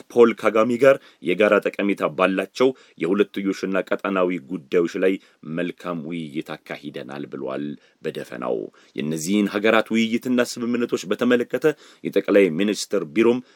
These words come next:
ወይም እሳቸውም ወይም ደግሞ ጠቅላይ ሚኒስትሩን ተቀብለው ያስተናገዱ ሀገራት መሪዎች በዝርዝር ያስቀመጡት ጉዳይ የለም። በተመሳሳይ የፕሬዚዳንት ፖል ካጋሜ ጽህፈት ቤት ጠቅላይ ሚኒስትሩና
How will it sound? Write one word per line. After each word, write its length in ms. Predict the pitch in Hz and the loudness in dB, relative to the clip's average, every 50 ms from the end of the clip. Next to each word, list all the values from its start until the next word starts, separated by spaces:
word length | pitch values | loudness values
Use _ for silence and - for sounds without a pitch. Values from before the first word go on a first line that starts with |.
| _ _ - | _ _ -2
ወይም 240 | 67 76 90 98 98 92 | 0 2 4 4 2 0
እሳቸውም 640 | 87 - - - 87 82 _ - 90 87 87 90 85 - _ _ _ _ - | -2 -4 -4 -4 -4 -6 _ -2 -2 0 0 -2 -6 -10 _ _ _ _ -2
ወይም 220 | - 76 85 92 92 | 0 0 2 2 2
ደግሞ 260 | 98 92 85 92 92 92 92 92 90 78 69 - _ | 2 0 0 2 2 2 4 4 2 0 -2 -6 _
ጠቅላይ 300 | - 92 - 95 95 92 | -6 -4 -2 0 0 0
ሚኒስትሩን 520 | 90 87 90 90 - - - 95 90 85 - | 0 -2 -4 -6 -6 -6 -6 -6 -6 -6 -6
ተቀብለው 500 | 87 - - 92 82 71 92 90 90 87 82 | -8 -8 -8 -8 -8 -4 -2 0 0 2 2
ያስተናገዱ 640 | 80 87 - - - 90 85 80 76 69 85 82 80 78 | 0 0 -2 -2 -8 -8 -8 -8 -8 -6 -6 -6 -6 -6
ሀገራት 380 | - 73 71 85 80 78 - - | -8 -8 -10 -10 -10 -10 -10 -10
መሪዎች 360 | 73 82 90 - 92 92 87 - - _ _ _ - | -8 -6 -2 -2 -2 -2 -2 -6 -14 _ _ _ -12
በዝርዝር 520 | 67 80 90 76 82 78 71 65 76 76 71 | -8 -6 -6 -6 -6 -10 -8 -8 -8 -6 -4
ያስቀመጡት 720 | 71 76 - - - - - 82 80 71 67 - - - - | -6 -6 -6 -6 -10 -10 -10 -10 -8 -8 -10 -12 -14 -16 -12
ጉዳይ 320 | - 76 71 - - 60 60 | -10 -10 -10 -8 -6 -6 -6
የለም። 340 | 57 55 52 50 50 55 58 - - _ - - - _ - | -6 -6 -8 -6 -8 -8 -10 -10 -16 _ -20 -20 -14 _ -6
በተመሳሳይ 600 | - - - 98 104 - 113 107 - - 113 113 | -4 0 2 2 2 4 2 2 2 2 2 2
የፕሬዚዳንት 640 | 117 110 - - 120 110 107 113 113 120 117 110 - - | 2 2 4 4 4 4 4 4 2 2 2 0 -2 0
ፖል 200 | - 123 127 123 | 4 4 4 6
ካጋሜ 340 | 117 123 117 107 123 123 127 117 | 6 4 4 2 0 -2 -2 -4
ጽህፈት 340 | - - 120 - 127 123 | -4 -4 -4 -4 -2 0
ቤት 160 | 135 156 160 - - - - - - | 2 2 2 0 -2 -20 -20 -10 -6
ጠቅላይ 300 | - - - 98 110 110 | -4 2 6 8 8 8
ሚኒስትሩና 580 | 110 113 110 110 - - - 110 107 110 110 | 6 4 2 0 0 -2 -2 0 0 0 0